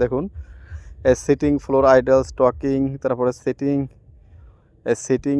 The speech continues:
লিপসিং। এই যে এখানে কিন্তু, এখানে একটা কথা বলে রাখা ভালো, সব ধরনের ক্যারেক্টার কিন্তু আপনি এই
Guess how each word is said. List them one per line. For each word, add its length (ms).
লিপসিং। 420
এই 100
যে 120
এখানে 280
কিন্তু, 260
এখানে 240
একটা 220
কথা 160
বলে 200
রাখা 240
ভালো, 120
সব 220
ধরনের 320
ক্যারেক্টার 320
কিন্তু 260
আপনি 200
এই 60